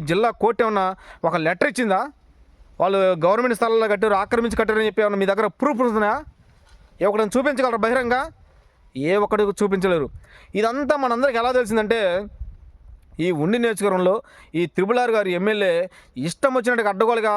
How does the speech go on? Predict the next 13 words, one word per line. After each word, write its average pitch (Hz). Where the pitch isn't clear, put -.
వ్యవహరిస్తుందని 220
చెప్పి 196
మనందరం 180
బయటికి 196
రావడానికి 185
కారణం 180
కూడా 180
ఏంటంటే 170
డిజిటల్ 269
మీడియా. 214
డిజిటల్ 269
మీడియా 247
ఆడకెళ్ళి 226